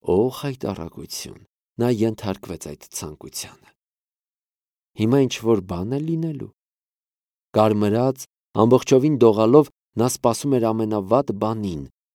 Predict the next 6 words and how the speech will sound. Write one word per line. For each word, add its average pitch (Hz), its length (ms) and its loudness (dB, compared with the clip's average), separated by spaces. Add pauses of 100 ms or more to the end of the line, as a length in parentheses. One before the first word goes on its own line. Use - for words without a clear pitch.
որ 113 180 6
նրան 120 420 2
բոլորի 110 400 4
ներկայությամբ 113 840 -2
ամոթանք 104 600 -4
կտան, 147 440 -2